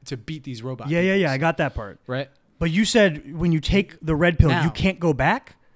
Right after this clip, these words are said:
Speaker 2: That's what
Speaker 1: So,
Speaker 2: I'm confused
Speaker 1: so,
Speaker 2: about.
Speaker 1: so he can't go back to his normal life of living in a perfect world.
Speaker 2: Because he knows now.
Speaker 1: Right, becau-,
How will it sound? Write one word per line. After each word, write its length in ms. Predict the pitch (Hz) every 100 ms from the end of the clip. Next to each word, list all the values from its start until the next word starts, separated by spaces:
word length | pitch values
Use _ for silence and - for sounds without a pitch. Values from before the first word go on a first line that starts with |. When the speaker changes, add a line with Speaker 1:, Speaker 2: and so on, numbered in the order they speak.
| _
Speaker 2:
That's 300 | 190 190 220
what 60 | 208
Speaker 1:
So, 60 |
Speaker 2:
I'm 100 | 170
confused 400 | 156 139 147 120
Speaker 1:
so, 160 | 113 190
Speaker 2:
about. 140 | 190
Speaker 1:
so 120 | - 170
he 180 | 143 185
can't 240 | 214 170
go 120 | 180
back 260 | 160 156 156
to 120 | 160
his 220 | 147 139
normal 360 | 139 139 139 127
life 360 | 123 120 120 -
of 220 | 135 117
living 400 | 147 156 165 160
in 120 | 143
a 120 | 131
perfect 520 | 135 160 156 160 -
world. 380 | 131 135 131 127
Speaker 2:
Because 300 | 180 196 175
he 100 | 175
knows 320 | 151 143 127
now. 320 | 107 104 - _
Speaker 1:
Right, 300 | 135 151 160
becau-, 280 | 151 160 175